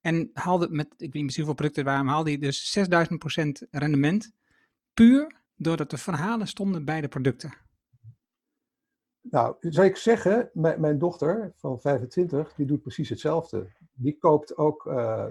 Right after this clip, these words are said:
Speaker 2: tassen, eh, en, eh, maakt er een heel mooi verhaal bij. En ma-, maakt ook geen zesduizend procent, maar ze maakt gewoon hele mooie winsten ook door tassen, eh, en andere mode-accessoires waar ze heel erg van houdt te kopen.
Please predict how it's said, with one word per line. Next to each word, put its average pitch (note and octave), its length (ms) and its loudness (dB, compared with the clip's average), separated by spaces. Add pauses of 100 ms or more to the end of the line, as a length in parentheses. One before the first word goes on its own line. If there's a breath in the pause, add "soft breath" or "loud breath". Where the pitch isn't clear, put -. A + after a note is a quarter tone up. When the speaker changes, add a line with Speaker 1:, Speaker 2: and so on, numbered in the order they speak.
(300)
Speaker 2:
tassen, E3 520 0
eh, G#2 720 -10
en, A#2 400 -4
eh, A2+ 140 -8
maakt B2 280 -6
er A#2 80 -4
een A2+ 60 -6
heel C#3 160 -2
mooi B2 180 0
verhaal B2 340 -6
bij. G#2 200 -8
En A#2+ 200 -8
ma-, A2+ 320 -8
maakt A2+ 420 -10
ook A2 180 -8 (360)
geen D#3 260 -2
zesduizend B2+ 500 -2
procent, G3 420 -4 (400 loud breath)
maar C#3 140 0
ze E3+ 80 -2
maakt E3+ 220 0
gewoon C3 140 -2
hele D#3 180 4
mooie B2+ 240 2
winsten G3 380 0
ook C#3 220 -2
door C#3+ 240 0
tassen, D#3 380 0 (440)
eh, B2+ 360 -6
en C#3+ 100 -2
andere D3+ 340 4
mode-accessoires C3 920 2
waar A2+ 120 -6
ze A2 100 -4
heel A#2 160 -2
erg A2+ 140 -6
van - 120 -14
houdt G#2 180 -10
te - 80 -20
kopen. A#2+ 440 -2